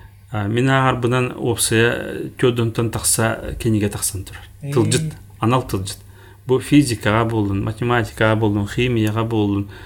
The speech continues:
Speaker 1: экологияга болын. Тохта кара баһам дигәр тылжыт бар.
Speaker 2: Мгм.
Speaker 1: Ону билиңи Джон билбәп болын сөп.
Speaker 2: Ол
Speaker 1: Тинне
Speaker 2: тылжыт барын.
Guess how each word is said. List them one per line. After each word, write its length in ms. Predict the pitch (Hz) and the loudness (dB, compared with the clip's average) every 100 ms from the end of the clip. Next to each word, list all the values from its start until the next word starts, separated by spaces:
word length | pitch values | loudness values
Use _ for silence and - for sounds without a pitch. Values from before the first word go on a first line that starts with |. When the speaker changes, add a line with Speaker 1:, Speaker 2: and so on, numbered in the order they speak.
| - - - | -16 -16 -8
Speaker 1:
экологияга 680 | - - 120 117 110 110 117 | -4 0 2 2 4 2 2
болын. 440 | 110 104 101 - - - 170 - | 2 0 0 -4 -12 -14 -16 -2
Тохта 300 | 170 160 - | 0 0 -4
кара 240 | - 127 | 0 2
баһам 380 | 127 113 110 110 | 2 2 0 0
дигәр 440 | 107 110 117 101 - | 0 0 0 -4 -6
тылжыт 320 | 131 107 107 - - - - | -4 -2 -4 -6 -18 -18 -12
бар. 400 | - 104 156 - - - | -2 2 0 -2 -16 -14
Speaker 2:
Мгм. 340 | 139 - 131 - | -12 -10 -10 -4
Speaker 1:
Ону 180 | 120 143 | 0 0
билиңи 1040 | - - - 107 156 131 131 127 147 151 127 | -2 -6 -6 -6 -4 0 2 6 6 6 4
Джон 240 | 139 127 | 2 4
билбәп 400 | 120 107 107 104 | 2 2 0 0
болын 220 | 107 98 92 | -2 -2 -2
сөп. 160 | - - - - - - - | -8 -10 -20 -20 -20 -12 -2
Speaker 2:
Ол 80 | 104 | 0
Speaker 1:
Тинне 160 | 107 | 2
Speaker 2:
тылжыт 220 | - 127 127 | 2 0 -4
барын. 260 | 123 110 | -4 -6